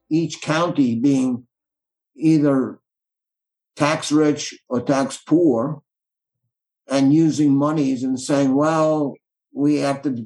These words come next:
repair the sewer system, so therefore we won't take care of healthcare," or we have to do a, a road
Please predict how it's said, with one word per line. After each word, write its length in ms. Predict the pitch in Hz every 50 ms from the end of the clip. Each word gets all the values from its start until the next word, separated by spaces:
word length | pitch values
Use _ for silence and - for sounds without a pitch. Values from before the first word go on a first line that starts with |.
| 113
repair 500 | 143 147 143 131 - 165 151 147 143 139
the 160 | 131 135 131
sewer 320 | 127 - - 160 175 180 170
system, 640 | - - 151 131 - - - 139 131 131 127 - - _ _ _ _
so 240 | - - 139 135 135
therefore 380 | 143 143 147 143 - 151 135
we 160 | 135 139 143 143
won't 240 | 135 139 143 139 135
take 200 | 147 135 131 -
care 180 | - 139 127
of 80 | 123 110
healthcare," 640 | 117 143 160 170 - - - 127 117 117 120 120 - _ _ _ _ _ _
or 180 | - 127 135 139
we 140 | 139 135 131
have 240 | 135 143 143 143
to 220 | 147 151 135 131 127
do 600 | 127 117 139 147 147 143 139 139 135 135 131 127
a, 260 | 127 127 120 120 117 - -
a 80 | 127 123
road 640 | 131 139 147 170 180 160 143 143 143 143 143 143